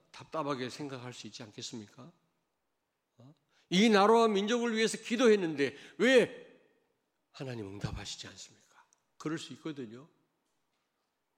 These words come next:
바른 국가관, 사회관이 중요하더라고.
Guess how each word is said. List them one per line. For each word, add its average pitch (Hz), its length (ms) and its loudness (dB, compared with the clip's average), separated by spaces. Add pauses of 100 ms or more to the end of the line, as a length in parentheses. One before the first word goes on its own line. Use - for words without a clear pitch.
(200)
바른 175 340 -10
국가관, 170 540 -6
사회관이 185 640 -6
중요하더라고. 151 840 -12